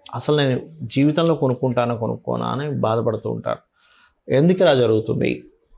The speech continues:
First of all, మీ జన్మ జాతకంలో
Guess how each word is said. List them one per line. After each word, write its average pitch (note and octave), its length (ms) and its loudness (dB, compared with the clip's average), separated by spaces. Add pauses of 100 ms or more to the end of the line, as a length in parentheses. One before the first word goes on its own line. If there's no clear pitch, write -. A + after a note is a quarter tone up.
(300)
First B2 260 -2
of C#3 100 -2
all, D#3+ 200 4
మీ C3 240 4
జన్మ B2 280 2
జాతకంలో A2+ 760 0